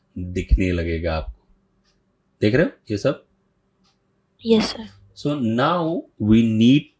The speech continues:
Speaker 1: to create a core matte। Core mat क्या होता है? पूरा स-, hard mat होता है basically, जो आपके किसी भी तरीके के होल को fill करता है। So how we can do that? बहुत simple है। आप अगर hard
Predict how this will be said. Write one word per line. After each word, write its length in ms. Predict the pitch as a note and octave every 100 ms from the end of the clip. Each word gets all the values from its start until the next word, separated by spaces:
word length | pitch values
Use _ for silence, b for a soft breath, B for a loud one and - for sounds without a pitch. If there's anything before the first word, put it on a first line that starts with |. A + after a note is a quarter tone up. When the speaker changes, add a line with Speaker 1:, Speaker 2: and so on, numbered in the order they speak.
| -
Speaker 1:
to 100 | C#3 - -
create 440 | - G#2 A#2 C3+ - -
a 220 | G2+ G#2+ - - _ -
core 260 | A#2+ B2 A#2
matte। 340 | F#2+ E2+ D#2 -
Core 260 | - G#2 B2
mat 200 | C#3 C3+
क्या 140 | -
होता 380 | B2+ C3 - C#3
है? 60 | D#3
पूरा 360 | - A2 A2+
स-, 300 | - - - -
hard 340 | - F#3 A2
mat 240 | B2 A2+ F#2+
होता 360 | F#2 - -
है 260 | G2+ A#2+ _ b b b
basically, 480 | G#2 - G#2 A#2+ D3 A2+
जो 280 | - A#2 C#3+
आपके 400 | - G#2+ - B2+
किसी 320 | - A2 C#3+
भी 100 | C#3
तरीके 420 | - G#2+ G#2 A#2+
के 120 | A#2
होल 400 | D3 A#2 G2+ G#2
को 180 | G#2 -
fill 320 | - G2 G2 -
करता 420 | F2+ - - D2+
है। 120 | D2 _ _ b b b -
So 140 | G2 G2+
how 120 | A2
we 120 | C3+ D#3+
can 200 | D3+ C3+
do 160 | C3+
that? 160 | C#3+ D3
बहुत 300 | G#2+ A#2 -
simple 440 | G#2 G2+ A#2 A#2
है। 220 | B2+ - _ _ _ -
आप 280 | G2+ - _ _ _ _ _ -
अगर 220 | G2+ G2+
hard 420 | G2+ G2+ A2 A2+